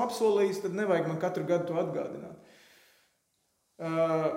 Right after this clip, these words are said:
bet kādreiz ir ar tiem solījumiem: "Jā, es esmu apsolījis, es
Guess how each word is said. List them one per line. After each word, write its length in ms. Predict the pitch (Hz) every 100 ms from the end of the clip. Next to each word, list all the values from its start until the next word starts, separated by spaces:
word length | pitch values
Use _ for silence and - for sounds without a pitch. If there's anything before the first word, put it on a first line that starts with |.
| - - - - _ _ _ _ _ _ _ _ _ _ _ _ _ -
bet 160 | 208
kādreiz 400 | 214 240 220 202
ir 140 | 254 247
ar 100 | 175
tiem 160 | 175
solījumiem: 640 | - 208 190 170 165 160 160
"Jā, 220 | 226 247
es 140 | 202 180
esmu 180 | 180
apsolījis, 520 | 233 - 226 196 180
es 80 | 214